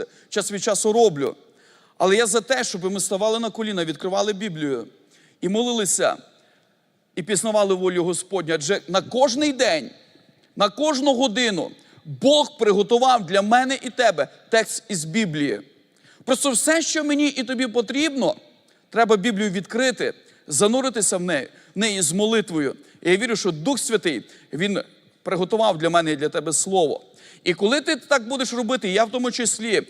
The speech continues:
ми будемо виходити за межі церкви, і ми будемо мати слово для людей, які будуть підходити до нас, з якими ми будемо зустрічатися в магазинах, в супермаркетах, та неважно де, на заправках,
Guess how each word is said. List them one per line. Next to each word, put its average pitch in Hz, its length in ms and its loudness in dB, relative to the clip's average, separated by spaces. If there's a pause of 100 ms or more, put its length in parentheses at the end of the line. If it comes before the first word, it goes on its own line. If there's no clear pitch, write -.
(160)
ми 180 80 -2
будемо 294 340 2
виходити 277 520 -2
за 254 120 2
межі 240 260 0
церкви, 214 580 -2 (380)
і 190 100 2
ми 247 160 4
будемо 240 440 0
мати 233 260 2
слово 247 420 2
для 202 120 2
людей, 208 340 2
які 208 220 -4
будуть 185 280 -6 (460)
підходити 233 600 0
до 190 100 0
нас, 185 180 2
з 170 40 -2
якими 233 260 0
ми 240 140 2
будемо 247 340 -2
зустрічатися 220 800 -4
в 180 60 -2
магазинах, 226 680 0
в - 40 -18
супермаркетах, 233 840 0
та 185 100 0
неважно 254 440 0
де, 208 360 2 (200)
на 202 160 0
заправках, 240 1000 0